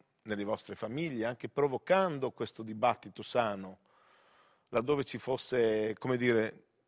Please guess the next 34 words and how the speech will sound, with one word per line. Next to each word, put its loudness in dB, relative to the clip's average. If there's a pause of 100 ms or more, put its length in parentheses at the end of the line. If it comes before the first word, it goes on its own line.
(200)
o 2
tra 2
di -4
voi, 2
o -8 (120)
dove 0
trovate 4
qualcuno -2
che -10
fosse -6
indifferente 0
tra -4
i 0
vostri -4
compagni 0
e -4
compagne, -2
tra -6
i -2
vostri -4
amici, -6 (720)
e 4
poi 8
di -4
tramandarlo, 8
questo -4
lo -2
dovete -6
ricordare -4
tra -12
un -8
po' -6
di -4
anni, -6